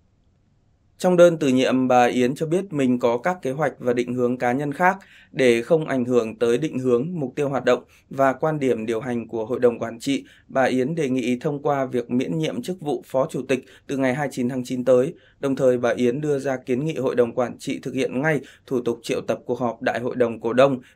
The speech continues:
để miễn nhiệm mình khỏi vị trí thành viên Hội đồng Quản trị. Ngoài ra, bà Yến khẳng định sẽ chỉ tham gia cuộc họp về thủ tục triệu tập họp Đại hội đồng Cổ đông theo quy định, không tham gia các cuộc họp trao đổi hay thông qua về các nội dung liên quan đến chương trình họp hoặc nội dung các tờ trình khác.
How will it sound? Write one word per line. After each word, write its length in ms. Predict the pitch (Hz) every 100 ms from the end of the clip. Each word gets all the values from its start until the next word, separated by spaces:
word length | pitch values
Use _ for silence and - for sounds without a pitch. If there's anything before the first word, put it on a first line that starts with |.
| -
để 160 | 127
miễn 260 | 110 120 160
nhiệm 180 | 143 120
mình 180 | 117 117
khỏi 280 | 127 110
vị 180 | 127 123
trí 160 | - 120
thành 220 | 151 127
viên 260 | 127 127 123
Hội 140 | 120
đồng 180 | 120 113
Quản 200 | 120 120
trị. 300 | - 135 - _ _
Ngoài 200 | - 139
ra, 260 | 135 151 143
bà 140 | -
Yến 240 | 120 120 151
khẳng 200 | 160 123
định 220 | 120 117
sẽ 180 | 143 131
chỉ 200 | - 123
tham 220 | - 127 127
gia 140 | 127
cuộc 180 | 127 123
họp 200 | 123 - - -
về 280 | 127 131 123
thủ 140 | 127 110
tục 220 | 120 120
triệu 200 | - - -
tập 140 | 117
họp 260 | - 117 -
Đại 180 | - 123
hội 120 | 131
đồng 220 | 117 110
Cổ 120 | 113
đông 220 | 120 127
theo 120 | 131 120
quy 120 | 127
định, 160 | 131 - - -
không 200 | 180 170
tham 160 | 160
gia 200 | 147 147
các 160 | 135 170
cuộc 160 | 143 120
họp 180 | 127 -
trao 180 | - 131
đổi 200 | 127 107 - -
hay 140 | 127
thông 220 | 135 127
qua 320 | 123 123 113 123
về 180 | 110 110
các 140 | 131
nội 180 | 147 127
dung 180 | 123 123
liên 220 | 131 127
quan 260 | 127 135 123 - -
đến 240 | 120 117
chương 200 | - 135
trình 160 | 127 117
họp 240 | 120 110 - _
hoặc 220 | - 117
nội 200 | 120 123
dung 240 | 120 131 123
các 240 | 139 -
tờ 120 | 123 113
trình 180 | 127 104
khác. 240 | 151